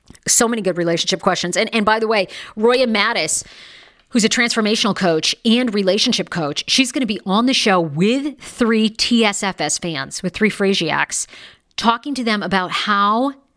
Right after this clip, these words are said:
these are successful, successful women. One's in radio. One's, one's a P R monster. Another woman is a fellow podcaster who's been uber successful. They are having the hardest time attracting and keeping love.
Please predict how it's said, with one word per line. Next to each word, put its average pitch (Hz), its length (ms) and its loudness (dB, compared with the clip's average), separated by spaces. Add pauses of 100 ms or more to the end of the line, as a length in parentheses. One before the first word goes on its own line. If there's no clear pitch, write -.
(220)
these 247 180 2
are 254 60 0
successful, - 800 -2
successful 202 640 -2
women. 165 300 -6 (100)
One's 226 240 2
in 226 160 0
radio. 151 480 -2
One's, 233 240 0 (160)
one's 208 240 0
a - 40 0
P - 300 -4
R 214 320 2
monster. 185 800 -2 (640)
Another 233 340 4
woman 180 360 -2
is 226 120 2
a 226 60 0
fellow 208 360 0
podcaster 202 840 -2
who's 165 160 -8
been 160 120 -6
uber 156 220 -8
successful. - 640 -8 (920)
They 262 180 4
are 269 80 4
having 254 180 0
the 214 80 2
hardest 233 260 0
time 233 140 0
attracting 185 400 -2
and 165 100 -10
keeping 165 300 -10
love. 131 240 -6